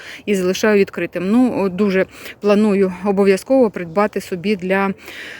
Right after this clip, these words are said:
е, переробки компосту. Е, гранули такі, гранули, на, схожі на добриво, ось таке гранульоване. Ну і все, в принципі, з цибулею на цей сезон, на зимовий, в мене завершено.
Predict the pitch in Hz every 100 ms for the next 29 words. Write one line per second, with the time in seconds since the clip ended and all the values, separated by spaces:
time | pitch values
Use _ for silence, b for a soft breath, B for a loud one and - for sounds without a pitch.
0 | B B _ 196 180 226 220 214 - 208
1 | 220 214 - 180 - - 190 B B B
2 | B B B B _ _ _ _ _ _
3 | _ _ - 208 196 175 180 180 170 165
4 | 185 226 - - - 233 214 170 175 175
5 | 180 - 175 B B B - 208 - 185
6 | 180 175 165 190 - 190 196 196 190 180
7 | 185 175 190 - 190 - - 190 190 190
8 | 180 180 180 185 - _ B B B B
9 | B 269 349 302 - 220 208 - 240 254
10 | 226 214 - 202 240 277 247 233 208 202
11 | 208 202 196 226 208 208 190 214 262 254
12 | 196 196 185 190 202 240 214 190 220 208
13 | 196 180 180 - 180 170